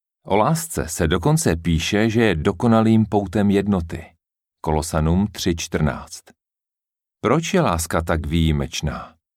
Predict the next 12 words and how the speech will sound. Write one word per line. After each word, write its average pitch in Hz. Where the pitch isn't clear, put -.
Podívejte 87
se, 139
co -
o 113
ní 120
Bible 80
říká. 80
Láska 90
je 120
trpělivá 120
a 110
laskavá. 98